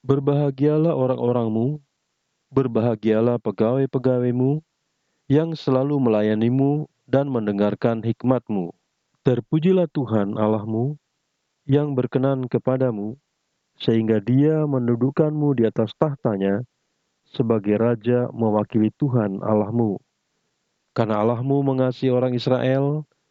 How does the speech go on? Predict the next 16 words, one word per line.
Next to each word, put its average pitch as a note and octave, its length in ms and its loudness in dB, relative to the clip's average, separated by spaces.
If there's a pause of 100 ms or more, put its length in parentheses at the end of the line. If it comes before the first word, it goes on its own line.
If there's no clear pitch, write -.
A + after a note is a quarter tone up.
(260)
dan A#2+ 320 2
hendak C#3+ 160 2
mengukuhkan B2 560 0
mereka D3 560 0
untuk C3+ 400 0
selama-lamanya. A2+ 1200 0 (560)
Dia C#3 240 4
menjadikan C3+ 640 0
engkau B2+ 320 0
raja A#2 400 0
atas G2 240 -2
mereka G#2+ 480 0
untuk G#2+ 400 -4
menegakkan A#2+ 580 -2
keadilan A2 720 0 (560)
dan G#2+ 400 -2